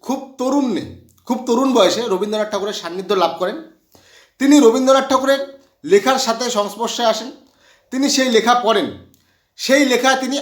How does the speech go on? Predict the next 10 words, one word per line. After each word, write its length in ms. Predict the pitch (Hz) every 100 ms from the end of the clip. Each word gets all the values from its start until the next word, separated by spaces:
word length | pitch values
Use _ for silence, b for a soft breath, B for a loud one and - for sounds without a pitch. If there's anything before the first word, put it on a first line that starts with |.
| -
আপ্লুত 360 | 180 - 277 277
হন 200 | 175 151 - -
এবং 280 | 202 220 240
লেখা 240 | 208 214 269
পড়ে 220 | 262 254
তিনি 200 | 247 247
বুঝতে 300 | 208 - 254
পারেন 260 | 202 170 - B B -
যে 160 | - 233
তার 420 | 240 220 233